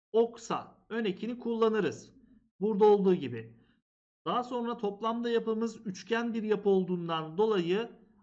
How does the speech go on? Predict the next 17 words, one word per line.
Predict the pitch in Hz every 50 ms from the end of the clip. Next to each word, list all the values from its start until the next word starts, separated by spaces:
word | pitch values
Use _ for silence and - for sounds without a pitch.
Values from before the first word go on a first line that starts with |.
| _ _
aynı | 165 180 202 226 226 226
alkanlarda | 214 214 196 190 208 208 208 208 208 208 208 202 196 208
olduğu | 208 208 202 220
gibi | 190 180 180 147 151
üçgenleri | - 190 185 - - 220 208 202 202 202 202 196 202 190
biz | 196 196 214
ne | 226 185
diyorduk? | 165 170 226 -
Siglopropan | - - 214 196 175 170 180 208 226 226 226 - - - 190 190 185 190 202 208 202 190 160
diyorduk. | 143 139 139 - 214 -
Bu | 185 208 185
şekilde | - 175 156 - 165 196 226
isimlendirilecek. | 196 190 - 196 185 180 175 160 156 143 135 131 120 185 214 226 - - - _ _ _ _ _ _ _ _ -
Oksa | 208 226 220 226 - 214 226
siglopropan | 220 - - 233 220 180 170 185 202 226 226 - - - - _ _ _ _ _ _ _ 185 185 202 214 208 - - - - - 190 185 196 208 208 196 - -
ismini | 214 180 - - 156 151 165 208 226 202
veriyoruz. | 190 202 202 202 175 156 180 240 233 -